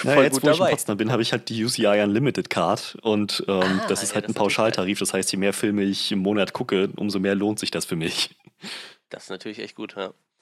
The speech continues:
Speaker 2: Äh, Escape Room zwei kommt noch. Ich hab den ersten gesehen, fand den ganz, ganz, ganz lustig. Ist halt, äh, ein Horrorfilm in einem Escape Room, aber ein bisschen abgefahrener, bisschen Science-Fiction-mäßiger, diese Escape Rooms. Snake Eyes, G I Joe Origin kommt noch.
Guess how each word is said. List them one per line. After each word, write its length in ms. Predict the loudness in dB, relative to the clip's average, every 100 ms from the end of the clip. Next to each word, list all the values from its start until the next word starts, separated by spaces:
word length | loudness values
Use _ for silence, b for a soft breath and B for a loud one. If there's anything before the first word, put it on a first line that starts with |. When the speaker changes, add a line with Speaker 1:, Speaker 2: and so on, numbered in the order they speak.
| _ _ _ _ _ _ _ _ 0
Speaker 2:
Äh, 260 | 2 4 2
Escape 360 | 0 2 2
Room 160 | 2 0
zwei 300 | 2 4 4
kommt 240 | 2 0
noch. 240 | 2 0 0
Ich 120 | -8
hab 120 | -4
den 100 | 0
ersten 320 | 2 2 0
gesehen, 240 | -4 -4 -4
fand 160 | -4
den 120 | -2 -4
ganz, 280 | -6 -12 -16
ganz, 320 | -16 -16 -10
ganz 180 | -8 -6
lustig. 480 | -8 -6 -6 -8 -16 _ _
Ist 140 | -12 -8
halt, 160 | -6
äh, 160 | -6 -6
ein 180 | -6 -2
Horrorfilm 480 | 0 2 0 -2
in 220 | -6 -12 -14
einem 460 | -20 -18 -18 -18 -20 -20
Escape 320 | -8 -4 -4
Room, 180 | -6 -8
aber 280 | -4 -4 -6
ein 140 | -12 _
bisschen 360 | -16 -10 -10 -10 _ _ _
abgefahrener, 600 | -4 -4 -4 -2 0 -2
bisschen 360 | -4 -12 -12 -16 _ -10
Science-Fiction-mäßiger, 720 | -8 -8 -12 -8 -4 -4 -4
diese 180 | -6 -6
Escape 320 | -6 -4 -6
Rooms. 260 | -6 -10 -12 B B B B B B B B B B _ _
Snake 340 | 0 4 6 8
Eyes, 360 | 8 6 4
G 140 | 4 6
I 100 | 6
Joe 260 | 6 6
Origin 500 | 8 6 4 2 0
kommt 280 | 0 -4 -2
noch. 260 | -2 -2